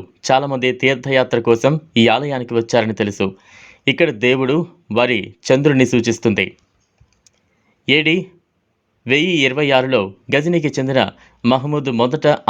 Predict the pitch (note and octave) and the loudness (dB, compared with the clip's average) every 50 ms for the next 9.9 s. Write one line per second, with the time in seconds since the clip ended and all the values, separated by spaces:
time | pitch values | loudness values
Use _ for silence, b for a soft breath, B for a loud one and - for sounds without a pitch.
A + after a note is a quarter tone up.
0 | A#2 B2 C3+ C#3 C3+ C3+ B2+ A#2+ B2 A2 A#2 A#2 A#2 - - A#2 A2+ G#2+ G#2 G#2+ | 2 2 2 0 -2 -2 0 -2 -2 0 0 0 0 -2 -2 -2 0 0 0 0
1 | A2+ A#2+ A#2+ b b b b b b b A2+ B2 C3+ C3 - C3+ C#3 D3 - - | -2 -4 -4 b b b b b b b 2 2 2 2 2 0 0 0 -2 0
2 | - A#2+ C3+ C#3 C3+ C3 B2+ A2 C3+ C3 B2+ B2 B2+ - C3+ B2+ A#2+ C3 C#3+ E3 | 0 0 2 2 0 -2 -2 -2 -2 -2 -2 -2 -2 0 0 0 2 2 2 2
3 | E3+ E3+ - _ - B2 B2 B2 B2 A2 F#2 F2+ B B B B B B D3 C#3+ | 2 2 -2 _ -2 -2 0 0 0 -2 -2 -4 B B B B B B 2 2
4 | D3+ D#3 D3+ - A#2+ G2+ - - _ - A#2 A#2+ C3 C#3 D3 C#3+ C#3 C3 A2+ B2 | 2 2 2 2 0 0 -2 -4 _ 0 2 2 2 0 -4 -6 -6 -6 -4 -2
5 | A#2+ A2+ A2+ A2+ - - B2 A#2+ B2+ A#2+ - _ - C3+ B2 C3 C#3 C#3 C3 C3 | -2 0 0 0 0 2 0 0 0 -2 -8 _ -2 -2 0 0 0 0 0 0
6 | A#2+ B2 B2 A#2+ G2+ F#2+ - b b b b b - C3 C#3 C3+ C3 D#3 C#3+ C3+ | 2 2 2 2 0 -2 -4 b b b b b 2 2 2 2 -2 -4 -4 -2
7 | C#3+ C3 A#2+ A2+ A2 A2 - - G#2 F#2+ F#2 - _ _ _ _ _ _ - G#2+ | -2 -2 0 0 -2 -2 -2 -2 -2 -2 -4 -8 _ _ _ _ _ _ 2 4
8 | A2+ B2 C3+ C#3 B2+ A#2+ A#2 A#2+ A#2 G2+ F2+ F2 - _ _ - C3 B2+ C#3 C3+ | 4 4 4 2 0 0 0 0 -2 -2 -4 -6 -14 _ _ -2 -2 0 0 0
9 | C#3+ B2+ B2+ A#2 - A#2 A2+ A2 A#2 A2 A2 A2+ A2+ - - C#3 B2+ C#3+ | -2 -2 -2 0 2 2 2 2 0 0 0 -2 -2 -2 -2 0 0 2